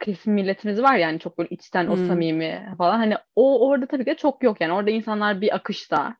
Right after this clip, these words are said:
Speaker 1: e, çalışıyorlar, güler yüzlüler falan ama hani bizim yapı olarak bizimki kadar değiller diye
Speaker 2: Tabii, tabii.
Speaker 1: söylemek isterim. Doğru mudur
Speaker 2: Evet.
Speaker 1: bilmiyorum sizin için ama öyle bence.
Speaker 2: Yani o tecrübeyle tabii hani nerede
Speaker 1: Aynen.
Speaker 2: bulunduğuna bağlı. Aynen.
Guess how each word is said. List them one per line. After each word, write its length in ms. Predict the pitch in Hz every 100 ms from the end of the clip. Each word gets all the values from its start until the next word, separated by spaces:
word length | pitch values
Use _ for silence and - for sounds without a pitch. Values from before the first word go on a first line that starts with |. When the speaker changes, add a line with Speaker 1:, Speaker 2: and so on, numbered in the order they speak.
| -
Speaker 1:
e, 600 | 175 170 156 160 156 185
çalışıyorlar, 720 | 226 170 170 - 147 147 165
güler 360 | 202 208 196 185
yüzlüler 600 | 165 156 190 156 175 -
falan 220 | 220 294
ama 120 | 359
hani 260 | 254 220 196 -
bizim 400 | 185 208 220 233
yapı 260 | 220 -
olarak 320 | 269 269 349 214
bizimki 440 | 202 240 240 269
kadar 400 | 202 220 359 226
değiller 500 | 226 185 170 170 170
diye 140 | 247 285
Speaker 2:
Tabii, 180 | 185
tabii. 180 | 160 165
Speaker 1:
söylemek 300 | 196 196 190
isterim. 420 | - 190 165 170
Doğru 260 | 180 175 170
mudur 200 | 170 165 196
Speaker 2:
Evet. 140 | 190
Speaker 1:
bilmiyorum 320 | 170 160 165 -
sizin 200 | 160 160
için 220 | - 330
ama 180 | 269 415 339
öyle 180 | 196 165
bence. 340 | 165 - 185 - -
Speaker 2:
Yani 580 | 196 302 392 226 180 165
o 300 | 247 202 175
tecrübeyle 720 | - 240 220 214 226 202 160
tabii 280 | 175 156 160
hani 360 | 170 156 165
nerede 220 | 185 175 269
Speaker 1:
Aynen. 220 | 190 170
Speaker 2:
bulunduğuna 440 | 175 170 170 160
bağlı. 280 | 156 156 220
Aynen. 360 | 247 190 156